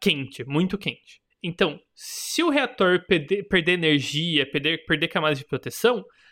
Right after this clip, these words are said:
a tendência é que o sal derretido esfrie, o reator solidifique e as reações nucleares parem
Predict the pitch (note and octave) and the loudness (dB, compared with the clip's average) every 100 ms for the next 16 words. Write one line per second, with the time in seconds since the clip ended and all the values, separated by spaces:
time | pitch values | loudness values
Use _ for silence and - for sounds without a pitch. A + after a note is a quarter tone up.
0 | _ F#3 F3+ A#3 F#3+ D3 B2 - B2 D#3 | _ -6 -2 -2 0 -2 -2 -8 -6 -4
1 | C#3 F3 E3 G3+ B3 C4 A#3+ A3 A3 - | -4 -4 -2 0 0 0 0 0 0 -2
2 | C3 C3 - A#3 - F3+ C#3+ A3 - _ | -2 -4 -4 -4 -2 -2 0 -2 -8 _
3 | _ F3 D#3 F#3 E3+ E3+ G3 D3+ C3+ - | _ -6 -4 -2 -2 -2 2 4 2 -2
4 | - G#3+ C#4 A#3+ - E3 - - - - | 0 0 2 -2 -2 -4 -6 -10 -14 -4
5 | G#3 G3 F#3+ - E3 D3+ E3 C#3+ - - | -2 0 0 0 -2 -2 -2 -4 -6 -6
6 | D#3 C#3 A#2 | -2 -2 -4